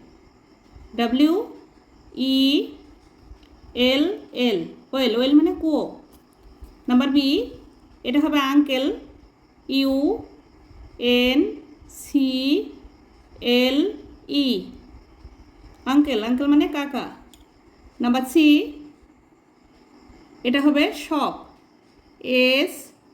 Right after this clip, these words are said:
এইচ ও পি, শপ, শপ মানে দোকান। নাম্বার ডি,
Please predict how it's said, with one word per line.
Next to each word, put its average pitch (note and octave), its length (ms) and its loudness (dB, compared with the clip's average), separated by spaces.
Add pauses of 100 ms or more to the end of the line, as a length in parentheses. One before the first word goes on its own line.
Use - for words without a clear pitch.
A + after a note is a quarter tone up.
(420)
এইচ B3+ 380 2 (720)
ও B3 40 4 (840)
পি, D#4+ 160 2 (720)
শপ, D4 240 -2 (100)
শপ B3+ 240 -4
মানে D4 160 2 (200)
দোকান। C#4 320 -2 (840)
নাম্বার B3+ 280 2
ডি, C4+ 100 4